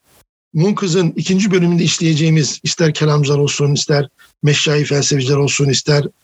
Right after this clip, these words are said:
batinler olsun, ister matematikçiler olsun, ister diğer okullar olsun, e, söylediği şey şu. Aramızdaki ölçüt bilgi söz konusu olduğunda,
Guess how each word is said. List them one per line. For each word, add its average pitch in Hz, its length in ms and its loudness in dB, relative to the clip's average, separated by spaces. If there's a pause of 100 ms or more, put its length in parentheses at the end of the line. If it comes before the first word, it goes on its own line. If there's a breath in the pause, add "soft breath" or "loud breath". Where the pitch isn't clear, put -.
(160)
batinler 143 460 0
olsun, 139 280 0
ister 147 220 0
matematikçiler 143 640 0
olsun, 139 340 2
ister 147 360 0 (380 loud breath)
diğer 147 240 0
okullar 147 420 -2
olsun, 254 400 -2 (440 loud breath)
e, 185 220 0
söylediği 214 500 0
şey 175 180 0
şu. 131 300 -2 (460 loud breath)
Aramızdaki 220 640 -2
ölçüt 226 580 -2 (460)
bilgi 160 300 2
söz 185 260 0
konusu 147 360 0
olduğunda, 113 520 -2